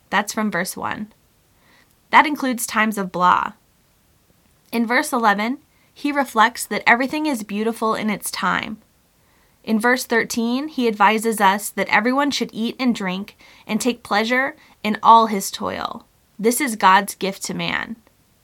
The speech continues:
Perhaps we need to be patient with ourselves when we feel mired in blah, to allow ourselves to rest and retreat with no shame,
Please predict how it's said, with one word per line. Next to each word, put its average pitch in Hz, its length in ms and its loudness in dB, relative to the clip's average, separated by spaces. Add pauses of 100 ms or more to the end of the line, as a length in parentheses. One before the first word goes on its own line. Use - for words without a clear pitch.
(680)
Perhaps 254 440 2
we 330 100 -2
need 247 240 0
to 254 120 -4
be 233 120 0
patient 220 480 -2
with 185 140 -4
ourselves 175 560 0
when 208 160 -4
we 202 100 -2
feel 226 380 -2
mired 196 540 2
in 190 200 -4
blah, 165 460 0 (760)
to 294 160 -2
allow 277 320 8
ourselves 214 540 0
to 196 120 -6
rest 180 500 -2
and 208 140 -6
retreat 226 480 -4
with 196 140 -8
no 208 200 -2
shame, - 500 -6